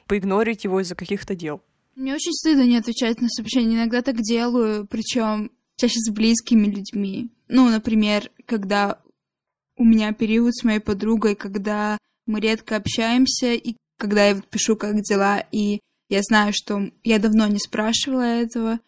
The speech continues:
Speaker 2: это будет большо-, большая простыня текста,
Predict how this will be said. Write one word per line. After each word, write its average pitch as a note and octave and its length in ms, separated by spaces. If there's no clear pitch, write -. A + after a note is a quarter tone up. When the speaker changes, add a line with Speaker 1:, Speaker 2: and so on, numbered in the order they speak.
Speaker 2:
это A3 200
будет G3+ 220
большо-, G#3 800
большая G#3+ 380
простыня G#3+ 440
текста, C4+ 640